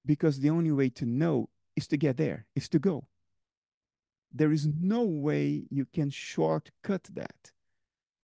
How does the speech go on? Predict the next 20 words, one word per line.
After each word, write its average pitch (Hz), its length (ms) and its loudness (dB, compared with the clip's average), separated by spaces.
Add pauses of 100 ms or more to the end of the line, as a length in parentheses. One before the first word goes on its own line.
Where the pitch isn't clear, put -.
(360)
because 127 300 0
the 135 80 4
universe, 131 640 2
nature, 123 460 0
is 131 140 -4
computationally 123 880 -2 (400)
irreducible. 131 720 0 (640)
Therefore, 160 640 4 (1040)
life 160 580 2 (200)
is, - 480 0 (380)
is 175 140 2
a 196 80 6
journey 214 360 4
of 196 120 0
exploration. 185 880 0 (920)
The 147 100 4
fact 214 400 -2
that 170 160 0
it's 165 180 -4
determined 135 720 -2